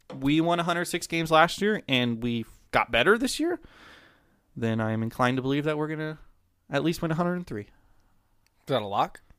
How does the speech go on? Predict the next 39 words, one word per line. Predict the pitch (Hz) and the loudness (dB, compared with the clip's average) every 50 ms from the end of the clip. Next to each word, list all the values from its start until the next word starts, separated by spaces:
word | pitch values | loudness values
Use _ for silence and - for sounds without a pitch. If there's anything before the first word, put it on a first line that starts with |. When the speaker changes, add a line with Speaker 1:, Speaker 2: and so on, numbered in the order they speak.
| _ | _
Speaker 1:
No. | - 123 101 - - - _ _ _ _ _ _ _ _ _ _ _ _ _ _ _ _ _ _ _ | 2 2 2 2 0 -10 _ _ _ _ _ _ _ _ _ _ _ _ _ _ _ _ _ _ _
Because | - 156 143 165 135 135 | 0 2 4 4 4 4
we | 147 139 | 4 4
easily | 139 139 127 127 123 120 | 4 4 4 4 4 4
could | 117 - 135 123 113 110 - _ _ _ _ _ _ _ | 4 4 2 2 2 -2 -12 _ _ _ _ _ _ _
still | - - - 190 185 165 | -6 6 10 10 10 10
be | 139 151 | 10 6
great | 113 135 139 135 127 117 117 | 8 10 10 10 10 10 8
and | 120 117 | 4 2
only | 117 117 117 113 | 2 2 2 0
win | 110 110 | 0 0
a | 110 | 0
hundred | 113 113 107 107 | -2 -2 -2 -2
and | 104 101 | -4 -8
one. | 101 101 - - _ _ _ _ _ | -8 -10 -10 -12 _ _ _ _ _
Only. | - 165 170 175 165 151 135 120 110 104 - - - - - - - - - - - | 6 8 8 10 8 6 4 2 -2 -4 -6 -12 -16 -18 -16 -16 -16 -18 -20 -8 -4
<laughs> | - - - - - - - - - - - - - - - - 202 - 226 214 208 - 196 - - - 156 143 - - - - - - - - - - - - - - - - - - | -2 -2 -2 -2 -4 -6 -8 -10 -12 -8 -6 -6 -6 0 2 2 6 8 6 6 6 6 2 2 2 -2 -6 -8 -8 -12 -20 -20 -20 -20 -20 -20 -20 -20 -20 -20 -20 -20 -20 -20 -6 2
Definitely | - 156 135 - 123 110 | 4 4 6 6 4 0
not | 101 101 | 0 0
locking | 98 95 - - - - | -2 -6 -8 -10 -14 -18
it. | - - _ _ _ _ _ _ _ _ _ _ _ _ _ _ _ _ | -18 -20 _ _ _ _ _ _ _ _ _ _ _ _ _ _ _ _
Speaker 2:
I | - 170 | 2 2
think | 165 180 170 151 | 2 2 0 -4
you | 170 151 | -2 4
guys | 143 151 147 135 123 117 | 6 6 8 6 6 4
are | 131 123 | 0 2
going | 117 135 131 123 120 | 2 2 2 2 2
all | 123 120 | 2 2
the | 117 120 | 2 2
way | 120 117 | 0 0
to | 113 | 0
the | |
World | 117 113 120 113 104 | 0 -2 -2 -2 0
Series | - 123 113 110 107 | -2 -2 -2 -2 -2
and | 113 110 | -4 -2
choking | - - 117 - - 113 107 | 0 0 0 0 -2 -6 -6
in | 104 104 | -6 -6
Game | 107 101 98 | -6 -6 -6
seven. | - - 104 104 107 123 135 - | -6 -6 -6 -6 -6 -6 -8 -10